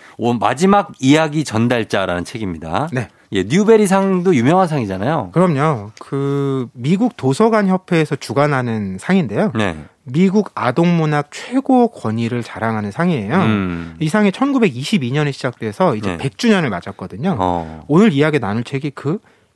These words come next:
Speaker 2: 백 주년 대상 수상작이에요.
Speaker 1: 어.
Speaker 2: 그러니까 이 결정할 때도 많은 고민을 했을 거잖아요.
Speaker 1: 그렇겠-, 그랬겠죠.
Speaker 2: 뭐 상징성이라든지
Speaker 1: 아,
Speaker 2: 의미라든지.
Speaker 1: 알죠. 예, 예.
Speaker 2: 근데 이 책의 제목이 마지막 이야기 전달자잖아요.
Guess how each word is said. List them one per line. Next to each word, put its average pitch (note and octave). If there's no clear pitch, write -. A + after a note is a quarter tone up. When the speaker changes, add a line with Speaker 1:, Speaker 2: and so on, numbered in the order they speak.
Speaker 2:
백 -
주년 G3
대상 B2
수상작이에요. A#2+
Speaker 1:
어. F2
Speaker 2:
그러니까 E3
이 F#3+
결정할 G#3+
때도 F#3
많은 F3+
고민을 D3
했을 E3
거잖아요. A2+
Speaker 1:
그렇겠-, G#2
그랬겠죠. G#2
Speaker 2:
뭐 D#2
상징성이라든지 C3+
Speaker 1:
아, -
Speaker 2:
의미라든지. F#2
Speaker 1:
알죠. C#3
예, C3+
예. D#2
Speaker 2:
근데 -
이 F3
책의 G#3
제목이 C#3
마지막 D#3
이야기 A2
전달자잖아요. G2